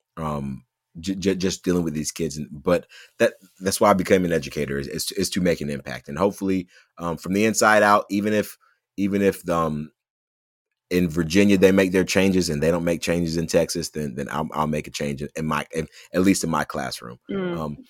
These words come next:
Speaker 2: God bless.
Speaker 1: but
Speaker 2: Yeah.
Speaker 1: what I can say is that I feel like people on the left and the right have the potential to hate somebody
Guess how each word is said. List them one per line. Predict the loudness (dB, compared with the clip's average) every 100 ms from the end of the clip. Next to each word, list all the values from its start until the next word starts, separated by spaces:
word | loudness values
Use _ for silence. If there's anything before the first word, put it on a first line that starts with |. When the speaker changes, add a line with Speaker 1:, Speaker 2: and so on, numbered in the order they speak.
| -4
Speaker 2:
God | 0 2
bless. | 4 8
Speaker 1:
but | 8 6
Speaker 2:
Yeah. | 0 -4 -12 _ _ _ _ -12
Speaker 1:
what | -6 4 6 6
I | 2
can | 0 -2 0 2
say | 0 2 2 0 -6 _ _ _ -20 _ -4
is | -2 2
that | 0 0 -2
I | -4
feel | 2 4
like | 6 4 2 _ -2
people | 0 4
on | 4
the | 4
left | 4 2 2 -4 -20 _ _ _ -2
and | 0 2
the | 4
right | 6 4 2
have | -2 0
the | 0
potential | 0 2 2 0
to | -2 -4
hate | 2 0 2
somebody | 2 4 2 2 -2